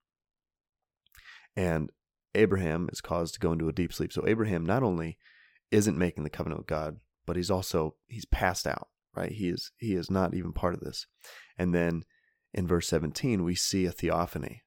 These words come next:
We see, we see a, a circumstance where God reveals himself, and this time he reveals himself as a smoking pot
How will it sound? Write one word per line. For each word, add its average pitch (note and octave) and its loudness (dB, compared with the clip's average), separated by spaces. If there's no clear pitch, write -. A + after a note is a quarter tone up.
We F2 -4
see, F2 -2
we - -4
see F2 -2
a, D#2+ -6
a G#2 -10
circumstance E2 -2
where F2 -6
God F2 2
reveals F#2+ 2
himself, D2+ -8
and E2+ -4
this F2+ 0
time E2+ -4
he F#2 0
reveals E2 0
himself E2 -4
as D#2+ -6
a E2 -4
smoking F2 -2
pot - -4